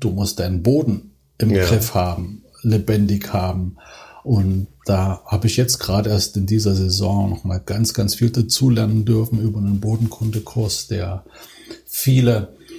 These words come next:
Speaker 1: ähm, Komplexitäten, vor denen ich früher stand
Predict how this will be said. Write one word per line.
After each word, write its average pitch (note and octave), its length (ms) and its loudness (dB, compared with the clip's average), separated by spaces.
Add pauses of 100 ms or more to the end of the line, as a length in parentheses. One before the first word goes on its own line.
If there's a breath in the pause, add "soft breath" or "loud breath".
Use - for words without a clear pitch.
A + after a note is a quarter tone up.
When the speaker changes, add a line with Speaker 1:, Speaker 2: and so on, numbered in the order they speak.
(460 loud breath)
Speaker 1:
ähm, G#2 340 0
Komplexitäten, B2 1040 0
vor A2+ 240 0
denen G#2 200 0
ich G2+ 120 -2
früher A#2 400 0
stand A#2+ 640 -2